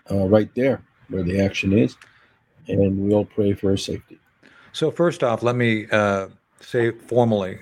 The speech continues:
Speaker 2: uh, I, I, uh, my condolences for your loss,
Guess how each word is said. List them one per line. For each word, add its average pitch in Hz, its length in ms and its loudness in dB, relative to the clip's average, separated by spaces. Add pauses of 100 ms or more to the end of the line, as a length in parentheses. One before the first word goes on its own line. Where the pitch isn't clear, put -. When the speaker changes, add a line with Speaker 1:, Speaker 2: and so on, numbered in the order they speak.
Speaker 2:
uh, 104 360 -8
I, 101 280 0
I, 98 380 -2
uh, 92 220 -6 (1200)
my 113 180 -2
condolences 117 600 0
for - 160 -2
your 95 120 0
loss, 104 480 0